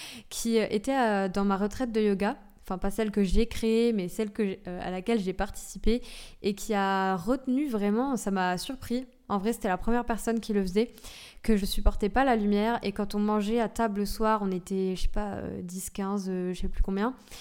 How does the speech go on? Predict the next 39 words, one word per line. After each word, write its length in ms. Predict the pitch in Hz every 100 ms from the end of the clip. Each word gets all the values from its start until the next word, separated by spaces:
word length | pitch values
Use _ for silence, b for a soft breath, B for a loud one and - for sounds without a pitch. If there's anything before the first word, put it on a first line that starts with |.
| B B
Il 60 | 214
y 40 |
avait 120 | 202 208
les 140 | 196
grosses 640 | - - 262 277 294 277 254
lumières, 500 | 254 247 247 247 -
euh, 340 | 190 190 185 185
pile 340 | - 262 247
dans 300 | 226 226 214
mes 220 | 208 202
yeux, 160 | 190 247
là. 280 | 226 226 277 B B B -
Et 280 | 220 214 208
en 60 |
fait, 180 | 202 262
elle 160 | 233 196
les 260 | 190 196
baissait. 540 | 180 233 262 - 254 254 -
Elle 200 | - 208
mettait 280 | 202 202 220
une 100 | 208
plus 140 | 226
petite 240 | 220 - 247
lumière 340 | 233 233 262 202
et 80 |
franchement, 340 | 185 202 196 226
ça 160 | 214
me 160 | 190 180
changeait 420 | - 220 226 233
mon 140 | 226 214
repas, 340 | 214 208 220
mais 140 | 208
genre, 240 | 180 190 190
euh, 220 | 185 180 -
un 100 | 196
truc 280 | - 208 185
de 100 | 185
dingue, 260 | 233 214
quoi. 320 | 196 180 170